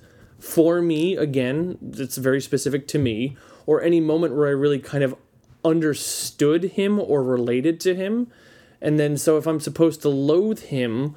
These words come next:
why am I watching a movie about him? Um, what do these, <laughs> everyone just seems to hate each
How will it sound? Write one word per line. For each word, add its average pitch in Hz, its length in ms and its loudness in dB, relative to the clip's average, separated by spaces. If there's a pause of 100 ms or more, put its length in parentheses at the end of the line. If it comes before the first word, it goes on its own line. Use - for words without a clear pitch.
(340)
why 151 300 2
am 190 140 0
I 180 120 2
watching 156 500 0
a 147 60 0
movie 151 400 2
about 117 340 -2
him? - 440 -12 (600)
Um, 139 420 0 (920)
what 165 480 -2
do 190 160 0
these, 170 260 0 (540)
<laughs> - 500 -20
everyone 190 280 -2
just 180 180 -2
seems 185 220 0
to 165 100 2
hate 175 240 0
each 175 220 -6